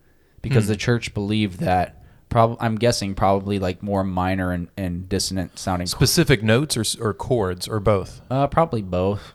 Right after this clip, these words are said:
Speaker 2: Huh.
Speaker 1: Maybe it's chords, but those weren't. And so, so that music, you know, and maybe I should have done a little research before <laughs> I, I brought this up, but,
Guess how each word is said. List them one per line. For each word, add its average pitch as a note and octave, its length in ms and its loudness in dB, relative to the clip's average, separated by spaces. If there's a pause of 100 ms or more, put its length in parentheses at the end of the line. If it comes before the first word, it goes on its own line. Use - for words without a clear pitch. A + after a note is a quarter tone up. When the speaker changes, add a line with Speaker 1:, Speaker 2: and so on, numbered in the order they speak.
Speaker 2:
Huh. F#2+ 200 -6
Speaker 1:
Maybe G#2+ 240 0
it's - 140 -6
chords, F#2+ 600 -4 (1300)
but - 140 -4
those A2+ 240 2
weren't. A2+ 300 0 (240)
And A2+ 120 -2
so, A#2 340 4
so A2+ 180 0
that A2 220 4
music, G#2+ 340 0
you A#2 100 0
know, G#2+ 100 0
and G#2 180 -8 (300)
maybe G#2+ 140 4
I - 20 2
should G#2 160 -2
have G#2+ 80 -2
done G#2 60 -2
a - 20 -2
little G#2 160 -2
research G2+ 380 -2
before G#2+ 260 -2
<laughs> - 20 -4
I, - 120 -4 (120)
I - 100 -6
brought - 240 -10
this G#2 180 -4
up, G2+ 180 -4
but, F#2 220 -6